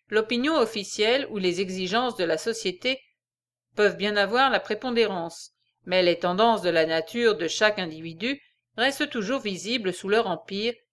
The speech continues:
et souvent résistent. La règle peut être plus forte que la nature,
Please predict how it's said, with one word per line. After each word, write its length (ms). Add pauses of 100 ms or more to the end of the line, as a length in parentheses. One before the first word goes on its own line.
et 100
souvent 360
résistent. 600 (1120)
La 200
règle 420
peut 220
être 200
plus 220
forte 320
que 80
la 120
nature, 500